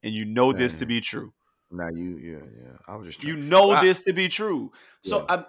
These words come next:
Speaker 1: th-, my point is not that, you know, you should move in and how you move. My point is just that L A, I don't like the, the fact that L A be, like, s-, poking their chest out. Like Ice Cube was doing it. I saw a couple of, I mean, Ice-T.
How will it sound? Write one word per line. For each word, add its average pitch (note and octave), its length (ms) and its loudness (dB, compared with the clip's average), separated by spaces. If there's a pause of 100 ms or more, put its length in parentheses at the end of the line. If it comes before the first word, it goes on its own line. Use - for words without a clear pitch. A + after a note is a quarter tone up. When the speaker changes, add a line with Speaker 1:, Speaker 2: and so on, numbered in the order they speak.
(160)
Speaker 1:
th-, - 200 -10
my D#3 160 -2
point A#3 320 -6
is F3 140 -6
not D#3 420 -4 (960)
that, A#2+ 440 -2 (1040)
you C3+ 140 -6
know, C3+ 180 -4
you B2+ 160 -8
should B2+ 140 -12
move C3+ 340 -4
in C3+ 120 -4
and A#2 120 -8
how C3 120 0
you C3 140 -2
move. C3 220 -6 (240)
My F3 140 -6
point A3 240 -4
is F#3 140 -4
just F3 160 -10
that E3 180 -4
L F3 200 -2
A, F3+ 140 -4
I D3+ 100 -2
don't E3+ 160 -2
like D#3+ 200 -2
the, C#3+ 240 -4
the C3+ 100 -8
fact C#3+ 200 -6
that B2+ 160 -6
L C#3 140 -2
A C#3 100 -2
be, B2 240 -4
like, G#2+ 320 -6 (840)
s-, - 100 -18
poking D#3 380 -2
their C3 120 -2
chest F3+ 400 -6
out. A2 140 -2
Like G#2+ 160 -6
Ice C#3+ 180 2
Cube D#3+ 320 -4
was D3 120 -6
doing D3 240 -4
it. C#3 40 -2
I C3 60 0
saw D#3 220 0
a - 20 -8
couple D#3 320 -10
of, - 180 -12
I D3+ 80 4
mean, D#3+ 140 -4
Ice-T. C3 680 -4